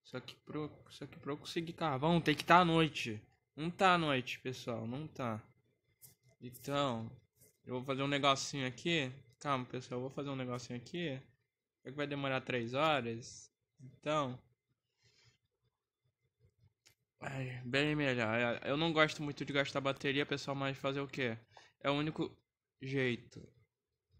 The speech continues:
Ai, meu Deus do céu, calma. Tem, calma.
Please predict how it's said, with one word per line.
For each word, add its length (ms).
Ai, 140
meu 180
Deus 180
do 60
céu, 200
calma. 340
Tem, 140
calma. 500